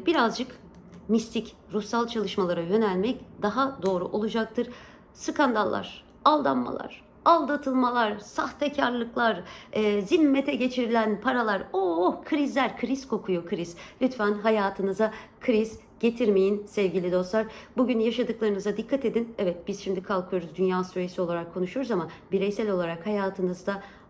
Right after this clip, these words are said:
aynı konuların tekrarı, bugün yaşadığınız krizlerin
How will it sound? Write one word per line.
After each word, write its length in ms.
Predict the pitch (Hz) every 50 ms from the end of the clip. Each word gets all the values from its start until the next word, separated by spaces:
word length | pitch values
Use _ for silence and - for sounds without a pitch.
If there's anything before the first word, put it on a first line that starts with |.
| - 208
aynı 240 | 226 226 214 196
konuların 500 | 202 202 190 190 185 185 180 175 170 175 - -
tekrarı, 520 | 202 190 - - 185 180 175 170 160 160 - - - -
bugün 220 | 190 180 208 196
yaşadığınız 600 | 185 185 190 185 202 180 185 180 175 170 175 -
krizlerin 580 | - - 180 190 180 185 - 185 175 180 170